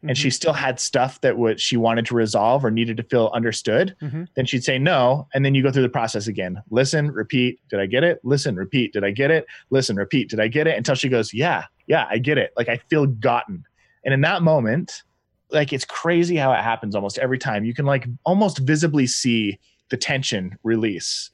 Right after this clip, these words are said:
Speaker 1: and the real, like, "Oh, okay, I'm not crazy." The validation hits of, like, Thank, like, thank you. I feel so relieved and almost free of this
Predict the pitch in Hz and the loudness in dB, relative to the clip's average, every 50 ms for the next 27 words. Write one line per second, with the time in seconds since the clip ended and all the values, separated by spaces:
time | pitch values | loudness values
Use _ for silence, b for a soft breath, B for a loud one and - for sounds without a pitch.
0 | _ 120 117 113 110 110 107 104 104 B B B B B _ 123 113 110 120 123 | _ -6 -4 -2 0 0 -2 -2 -6 B B B B B _ -2 0 2 2 2
1 | 123 - 135 123 127 110 110 104 - - _ _ - 156 165 156 131 107 101 92 | 2 0 -2 -2 -2 -2 -2 -2 -6 -12 _ _ -4 -2 -2 0 -2 -2 -6 -8
2 | - - - 131 139 139 175 156 120 117 135 147 151 - - - - - 151 156 | -12 -4 -2 -2 -2 0 0 0 0 0 0 0 0 -2 -4 -8 -4 -2 0 2
3 | 156 147 135 117 95 82 - - B B B B B B - 123 147 139 147 151 | 2 0 0 -2 -4 -6 -8 -12 B B B B B B -4 -2 0 2 2 2
4 | 147 143 143 147 139 - 135 117 104 107 117 101 92 - - 120 107 123 120 110 | 2 2 0 0 0 -2 -4 -4 -4 -2 -2 -2 -2 -2 -4 -4 0 2 2 2
5 | 110 110 - - - _ _ _ _ _ - 165 175 170 156 - - - 139 120 | 2 0 -4 -12 -20 _ _ _ _ _ -2 0 0 0 -2 -4 -4 -2 -2 -2
6 | 107 - - - 165 175 175 147 - 127 110 107 104 165 151 139 - - - - | -2 -4 -2 0 0 0 2 2 2 2 2 2 2 0 0 0 0 -4 0 2
7 | 165 165 165 165 165 170 170 170 160 - _ _ _ _ - 127 135 135 131 127 | 4 4 6 6 6 4 4 2 0 -4 _ _ _ _ -4 0 2 4 4 6
8 | 139 147 147 135 127 113 107 107 - - - 127 120 110 131 147 147 139 - - | 6 6 6 6 6 4 2 0 -6 -6 -6 -4 -2 0 0 2 0 0 -2 -6
9 | - - - 143 147 151 151 151 135 123 113 - 131 113 - - | -12 -6 -2 2 4 4 4 4 2 2 2 0 0 0 0 -2